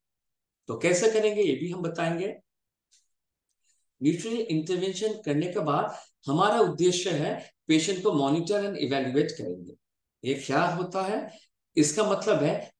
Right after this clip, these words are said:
हम जो न्यूट्रिशनल intervention के, हम जो treatment के management बताया patient को या caregivers को, हम लोग जानकारी का चेष्टा करेंगे patient effective कितना हुआ, हमारा जो intervention हुआ, how effective it is,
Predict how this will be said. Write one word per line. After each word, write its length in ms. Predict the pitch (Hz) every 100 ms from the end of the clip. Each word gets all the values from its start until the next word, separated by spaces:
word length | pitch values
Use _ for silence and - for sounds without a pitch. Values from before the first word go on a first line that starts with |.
| -
हम 240 | 151 180
जो 120 | 196
न्यूट्रिशनल 400 | 190 151 151 180
intervention 840 | 208 147 131 156 139 143 147 208 185
के, 120 | 151 151
हम 220 | 139 143
जो 160 | 170 -
treatment 460 | 143 143 165 180 175
के 180 | 170
management 600 | 156 127 123 131 170 175
बताया 380 | 117 - 123 139
patient 480 | 170 160 143 160 151
को 380 | 127 135 185 - - _ _ 139
या 80 |
caregivers 680 | 135 - 147 151 165 185 185
को, 340 | - 139 190 - - _ -
हम 140 | 160
लोग 300 | 190 175 -
जानकारी 600 | - 135 147 151 170 180
का 140 | 185 196
चेष्टा 360 | - 131 -
करेंगे 540 | 190 208 196 160 170 - - _ -
patient 440 | 170 170 220 226 165
effective 460 | 143 160 160 254
कितना 320 | 247 233 - 233
हुआ, 360 | 220 214 165
हमारा 260 | 151 170 180
जो 60 | 208
intervention 760 | 147 143 160 139 151 165 214
हुआ, 220 | 175 202 - - _ - 160
how 420 | 202 240 - 156
effective 420 | 180 180 240 233
it 140 | 254
is, 180 | 254 208